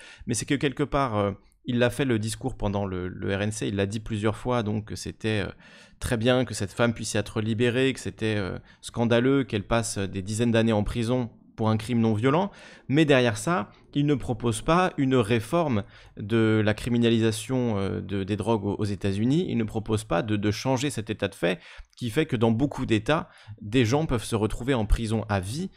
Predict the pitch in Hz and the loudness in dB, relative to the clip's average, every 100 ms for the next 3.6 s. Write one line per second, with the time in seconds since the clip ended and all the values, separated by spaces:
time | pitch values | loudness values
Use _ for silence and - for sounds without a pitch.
0 | _ _ - 139 165 - - 147 - 135 | _ _ -4 0 0 0 0 0 0 -4
1 | - 185 135 - - 113 - 95 92 - | -4 -2 0 0 0 -2 -4 -4 -6 -4
2 | 113 107 113 104 - 117 - 160 - 117 | -6 -4 -4 -6 -4 -4 -2 -2 0 -2
3 | - 139 - 143 135 | 0 0 0 0 0